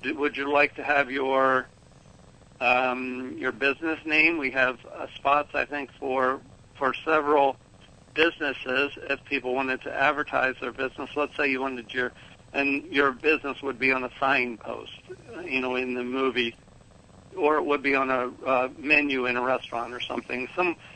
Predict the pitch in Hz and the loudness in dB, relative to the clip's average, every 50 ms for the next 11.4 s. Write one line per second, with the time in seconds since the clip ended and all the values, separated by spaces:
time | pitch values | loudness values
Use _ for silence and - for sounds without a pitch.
0 | - - - - 226 214 214 202 185 151 147 139 - - 147 147 143 143 139 117 | -20 -12 -4 -2 0 2 4 4 4 4 2 -2 -2 0 2 2 4 4 2 2
1 | 120 135 120 117 131 131 113 110 104 - - - - - - - - - - - | 2 0 0 2 0 0 0 0 -2 -4 -8 -20 -20 -20 -20 -20 -20 -20 -20 -20
2 | - - - - - 120 123 127 131 131 123 131 135 - - - 180 185 202 233 | -20 -20 -14 -4 0 2 4 4 4 4 2 -2 -8 -10 -6 -2 2 4 6 6
3 | 220 208 160 190 196 196 185 180 180 175 190 202 - - 180 180 180 180 180 160 | 6 4 4 4 2 2 2 4 6 6 6 4 2 0 0 2 2 2 2 2
4 | 160 151 135 - - - - - - - 170 170 - 190 170 156 - 151 143 - | 2 0 0 -2 -8 -18 -20 -14 -6 -2 -2 -2 0 -2 -4 -2 0 -2 0 0
5 | 165 156 - 156 135 - 165 170 - - 160 143 135 131 123 135 143 131 - - | 0 -2 -2 -4 -6 -4 -2 -2 -2 -4 -4 -2 -2 -2 0 0 -2 -4 -4 -8
6 | - - - - - - - - - - - - - 147 147 147 143 143 143 160 | -18 -20 -20 -20 -20 -20 -20 -20 -20 -20 -8 0 4 6 6 6 4 2 -2 -8
7 | - - - - - 156 156 160 165 165 156 151 - - - 165 170 175 170 170 | -10 -14 -14 -6 -2 0 2 4 4 2 2 -2 -6 -8 -2 2 6 6 6 6
8 | - - - - - - - - - - - - - - - - - - - 262 | 4 0 -16 -16 -18 -20 -20 -20 -20 -20 -20 -20 -20 -20 -20 -20 -20 -18 -10 -6
9 | 127 131 127 127 127 127 123 123 127 127 123 123 127 120 120 117 - - - - | -2 0 2 2 2 2 0 -2 -4 -6 -6 -6 -6 -8 -10 -12 -16 -20 -20 -20
10 | - - - - - - - - - - - - 135 135 135 131 131 131 135 135 | -20 -20 -20 -20 -20 -20 -20 -20 -20 -18 -10 -6 -4 -2 0 2 2 4 4 4
11 | 131 135 139 139 139 139 139 135 | 4 4 2 2 2 2 0 0